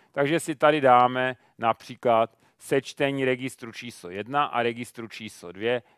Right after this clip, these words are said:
do registru číslo tři. My ovšem v tuto chvíli,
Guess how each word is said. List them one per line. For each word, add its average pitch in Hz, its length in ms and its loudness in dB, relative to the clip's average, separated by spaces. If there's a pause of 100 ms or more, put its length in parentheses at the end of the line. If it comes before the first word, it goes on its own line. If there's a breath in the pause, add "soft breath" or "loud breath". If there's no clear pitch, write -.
do 113 140 -6
registru 104 500 -8
číslo - 540 -16
tři. 139 580 -6 (720)
My 135 180 -4
ovšem 170 360 2
v - 60 -12
tuto 160 280 -2
chvíli, 156 720 0